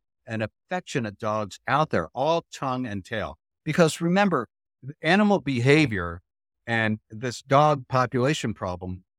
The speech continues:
is not a dog problem. It's a people problem. And so if, all we have to do is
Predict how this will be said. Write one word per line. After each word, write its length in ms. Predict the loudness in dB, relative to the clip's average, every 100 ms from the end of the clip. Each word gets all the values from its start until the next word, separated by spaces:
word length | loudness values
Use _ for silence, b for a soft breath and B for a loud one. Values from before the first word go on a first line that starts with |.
| _ -6
is 180 | -4 2
not 180 | 4 6
a 80 |
dog 440 | 4 2 4 2 2
problem. 380 | -4 -4 -4 -10 _ _
It's 160 | -6 -2
a 60 | 0
people 400 | 2 2 2 2
problem. 520 | 4 4 4 -2 -10 _ _ _ -4
And 160 | -2
so 340 | 6 6 6 0
if, 140 | -8 0
all 220 | 4 4
we 160 | 4 4
have 180 | 4 2
to 100 | -2
do 260 | 0 2
is 180 | 2 0